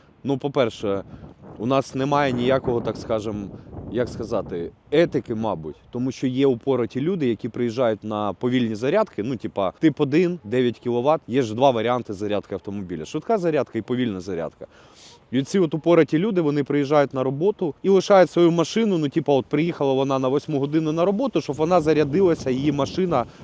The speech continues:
до шостої вечора. В-, можна виставити, типа, потужність, щоб машина не простояла. Тому що, а, є плата за простій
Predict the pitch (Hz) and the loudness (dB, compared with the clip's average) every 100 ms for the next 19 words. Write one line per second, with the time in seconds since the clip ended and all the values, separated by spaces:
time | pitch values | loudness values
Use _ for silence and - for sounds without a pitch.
0 | - - 143 156 143 - - - - 160 | -12 0 6 8 6 2 -20 -6 2 2
1 | - 156 139 147 120 - 80 69 - - | 4 4 6 6 4 -4 -6 -8 -12 -20
2 | - 120 156 135 175 151 156 165 - 143 | -8 0 0 4 2 4 2 2 0 0
3 | 139 123 123 123 127 160 196 156 104 90 | 0 -2 -4 -2 -2 0 0 -2 -4 -10
4 | - 117 135 - 151 143 143 151 - - | -8 -6 -6 -2 0 0 -2 -4 -6 -2
5 | 107 92 - 139 139 160 - 131 95 117 | 0 -2 -4 -4 0 0 4 4 4 2
6 | 139 123 _ _ 127 143 143 127 131 139 | 2 0 _ _ 2 4 4 0 -2 -2
7 | 131 - 196 220 | -6 -4 -2 -4